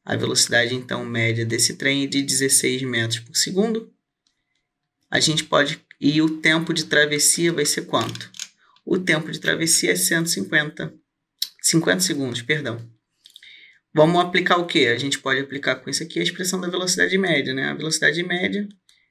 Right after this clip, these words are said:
é igual a delta S sobre delta T. Luiz, como que você sabe que aquela é a velocidade média? Porque ele fala que a velocidade é constante. E se a velocidade é constante,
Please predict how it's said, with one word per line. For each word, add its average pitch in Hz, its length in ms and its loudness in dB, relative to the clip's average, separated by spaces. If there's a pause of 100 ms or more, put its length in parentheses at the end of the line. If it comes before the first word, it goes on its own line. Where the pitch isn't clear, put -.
(180)
é - 100 2
igual 127 240 2
a 120 60 0
delta 127 380 -2
S - 300 2
sobre - 240 -2
delta - 300 -4
T. - 140 -6
Luiz, 247 300 0
como 277 200 -4
que - 80 -8
você - 100 -2
sabe 190 220 2
que 180 80 -4 (140)
aquela 160 340 0
é 151 80 4
a 147 60 2
velocidade 143 480 0
média? 120 240 -2
Porque - 140 -6
ele 208 80 -2
fala 190 340 0
que - 120 -8
a - 40 -4
velocidade 160 400 -4
é 175 140 -2
constante. - 840 -4 (560)
E - 60 -4
se 240 80 4
a - 20 4
velocidade 214 440 2
é - 160 -2
constante, 214 680 -2